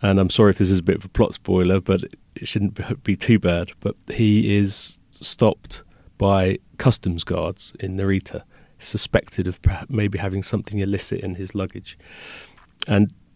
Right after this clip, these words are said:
the first time I arrived at Narita Airport, that's <laughs> exactly what happened to me. I was, um, the kind of sniffer dog sniffed my luggage, and they, the, uh, very, very charming and polite uniformed people took me off into the bowels of the airport and into an inspection room and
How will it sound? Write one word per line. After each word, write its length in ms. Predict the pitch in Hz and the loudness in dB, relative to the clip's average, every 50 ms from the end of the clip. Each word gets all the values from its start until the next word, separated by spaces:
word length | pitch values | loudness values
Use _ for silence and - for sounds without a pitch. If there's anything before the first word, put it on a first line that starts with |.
| _ _ - | _ _ -6
the 100 | - 101 | -6 -2
first 340 | - - 127 123 113 - | 2 4 4 4 4 4
time 180 | - 117 110 104 110 | 2 4 4 6 6
I 140 | 113 113 107 | 4 4 4
arrived 300 | 95 95 92 92 - 92 | 4 2 2 0 0 -2
at 60 | 87 | -4
Narita 400 | 98 95 90 92 92 - - - | -2 -2 -2 -2 -2 -4 -6 -6
Airport, 400 | 98 95 92 - - 113 107 - | -4 -4 -6 -4 -4 -6 -4 -4
that's 160 | - - - | -6 -8 -8
<laughs> 60 | 110 | -4
exactly 480 | 98 101 110 - - - - - 117 110 | 0 2 2 4 2 0 0 0 0 2
what 160 | 101 104 104 | 2 2 2
happened 320 | 107 117 107 - 107 95 | 0 0 0 2 0 0
to 80 | - 110 | 2 2
me. 340 | 104 113 120 113 92 92 - _ - - - - - - _ _ - | 2 4 4 4 4 2 -2 _ -20 -20 -20 -20 -20 -20 _ _ -4
I 200 | 95 98 98 98 | 0 2 2 2
was, 240 | 98 95 98 98 104 | 2 2 0 2 2
um, 400 | 101 95 95 95 95 98 104 - _ _ _ _ _ - | 4 4 4 2 0 -2 -6 -10 _ _ _ _ _ -4
the 80 | - 107 | -2 -2
kind 180 | - - 120 110 | 0 0 0 0
of 60 | 101 | 0
sniffer 320 | - - 147 151 - - | 0 2 0 0 0 0
dog 240 | 127 - 90 90 85 | -2 -2 -2 -2 -2
sniffed 380 | - - - 113 110 - - 120 | -4 -4 -4 -4 -4 -4 -6 -6
my 260 | 113 107 101 101 101 - _ _ _ - | -4 -2 -2 -4 -4 -8 _ _ _ 0
luggage, 460 | 104 107 95 - 78 85 98 98 - | 0 0 0 0 -4 -6 -6 -6 -6
and 180 | 92 95 95 | -6 -6 -6
they, 220 | 95 95 98 92 - _ _ _ - - - - - _ _ _ _ _ - | -4 -6 -6 -6 -8 _ _ _ -20 -20 -20 -20 -20 _ _ _ _ _ -6
the, 200 | - 95 95 95 | -2 0 0 2
uh, 200 | 95 95 92 92 92 - - _ _ _ _ _ _ _ _ _ _ - - | 2 0 0 -2 -4 -6 -14 _ _ _ _ _ _ _ _ _ _ -12 -4
very, 380 | - 107 101 101 98 98 - - | 0 2 4 4 4 2 0 2
very 240 | - 113 104 104 101 | 2 4 6 6 4
charming 600 | 92 - - - 110 104 104 101 101 101 98 98 | 2 0 0 2 4 4 4 4 4 4 4 4
and 300 | 98 95 95 95 98 - - - _ | 4 2 2 0 0 -4 -8 -8 _
polite 380 | - - 107 104 98 101 - - _ _ _ - | 0 0 2 2 2 0 -2 -4 _ _ _ -2
uniformed 560 | 107 104 107 104 98 - - 98 98 98 - | 0 2 2 2 2 0 -2 -2 -2 -2 -4
people 260 | - 104 101 - 104 | -4 -4 -4 -4 -6
took 280 | 101 - - - - - | -6 -4 -4 -4 -2 0
me 100 | 113 104 | 2 2
off 240 | 107 101 95 - | 2 2 0 0
into 220 | 104 104 101 - 95 | -2 -2 -2 -2 -6
the 60 | 92 | -6
bowels 340 | - - 104 101 104 104 98 | -2 0 0 2 2 2 0
of 100 | 101 98 | 0 0
the 140 | 95 101 101 | 0 2 2
airport 460 | 98 101 98 - - - 90 92 104 | 2 2 0 -2 -4 -6 -6 -6 -6
and 140 | 104 104 - - | -6 -8 -6 -6
into 240 | - 107 104 - 101 | -6 -6 -4 -2 -2
an 60 | 104 | -2
inspection 580 | 98 - - - - 107 - - - 104 95 | -2 -4 -2 0 0 0 0 -2 -6 -6 -4
room 300 | 92 92 92 98 101 104 | -4 -4 -4 -4 -4 -4
and 100 | 104 107 | -4 -6